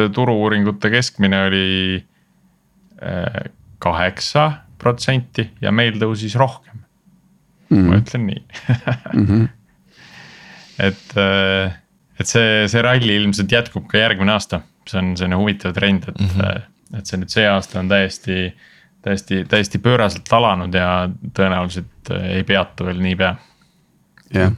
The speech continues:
Speaker 3: Ma arvan, et ma match in siin Priidu kommentaari umbes täpselt samade asjadega, et turg millegipärast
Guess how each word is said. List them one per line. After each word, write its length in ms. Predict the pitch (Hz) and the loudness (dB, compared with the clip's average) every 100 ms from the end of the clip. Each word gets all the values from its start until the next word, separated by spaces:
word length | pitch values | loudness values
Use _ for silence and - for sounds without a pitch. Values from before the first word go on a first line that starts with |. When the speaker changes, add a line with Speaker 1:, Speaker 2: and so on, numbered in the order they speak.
| 107 | 0
Speaker 3:
Ma 160 | 104 | 2
arvan, 240 | 107 104 101 | 4 4 0
et 120 | 95 | 2
ma 120 | 180 | 4
match 300 | 156 113 - | 4 2 2
in 100 | 98 | 2
siin 400 | 90 95 92 90 | 4 2 2 0
Priidu 320 | - 107 101 87 | 2 2 2 2
kommentaari 520 | 98 87 - 85 85 | 2 0 0 0 2
umbes 260 | 85 - - | 0 -4 -6
täpselt 320 | - - - | -6 -6 -4
samade 340 | 101 90 87 | 0 2 2
asjadega, 420 | 90 - - 85 87 | -2 -4 -6 -4 -4
et 240 | - - - _ | -8 -14 -20 _
turg 520 | - 107 90 - - | 2 4 2 -2 -2
millegipärast 1080 | 95 92 98 104 95 90 95 92 90 - | 2 4 4 2 2 2 2 2 0 -8